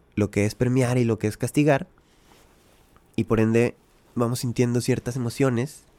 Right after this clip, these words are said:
nos van inculcando un miedo al ser castigados, un miedo al rechazo, un miedo a la desaprobación, y nos volvemos una copia exacta de lo que es la sociedad.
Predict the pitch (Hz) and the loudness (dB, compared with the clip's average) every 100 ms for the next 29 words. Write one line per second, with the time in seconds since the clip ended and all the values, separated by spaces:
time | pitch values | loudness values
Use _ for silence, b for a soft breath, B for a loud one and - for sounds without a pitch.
0 | _ 98 104 107 120 127 117 135 123 113 | _ -4 0 0 0 0 0 2 2 2
1 | 113 170 _ _ 120 117 127 131 104 117 | -2 -6 _ _ 0 0 2 2 0 -4
2 | - - 101 92 101 - 131 143 - - | -10 -6 -6 -4 -6 -4 -2 -2 -4 -6
3 | 120 113 113 117 117 120 117 92 92 110 | -6 -2 0 2 4 4 2 2 0 0
4 | 117 - 143 113 - - 110 113 120 123 | -2 -2 -4 -4 -8 -6 -4 -4 0 0
5 | 120 123 117 113 - 120 120 120 117 - | 2 0 0 -4 -4 -4 0 0 -2 -2
6 | 117 123 170 139 175 _ _ _ _ _ | -2 2 2 2 0 _ _ _ _ _
7 | _ _ _ _ _ b b b b b | _ _ _ _ _ b b b b b
8 | b 110 123 127 131 139 170 185 202 - | b -2 0 2 2 2 -2 -4 -4 -2
9 | - - 127 156 _ _ _ _ _ _ | -2 0 -2 -2 _ _ _ _ _ _
10 | _ _ _ - 95 - 170 170 - 135 | _ _ _ -10 -8 -4 -4 -4 -6 -6
11 | - _ _ _ _ _ _ _ _ - | -6 _ _ _ _ _ _ _ _ -4
12 | 104 95 - 95 113 139 139 170 302 | -2 -2 -4 -4 -4 -4 -4 -4 -6